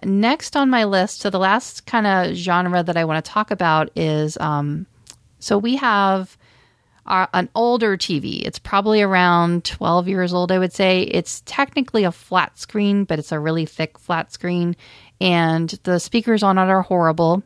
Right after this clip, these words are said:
And I've, I've thanked you profusely in the, in the past for alerting to me, alerting me when the HomePod Mini went on sale, because that thing is not only serving us as our personal assistant for shopping lists and alarms and reminders and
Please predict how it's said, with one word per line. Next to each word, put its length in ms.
And 120
I've, 240
I've 180
thanked 320
you 60
profusely 600
in 120
the, 140
in 80
the 60
past 420
for 300
alerting 480
to 140
me, 320
alerting 500
me 140
when 340
the 100
HomePod 400
Mini 220
went 180
on 120
sale, 280
because 520
that 360
thing 240
is 320
not 180
only 180
serving 460
us 220
as 420
our 520
personal 360
assistant 640
for 220
shopping 420
lists 380
and 260
alarms 560
and 80
reminders 720
and 180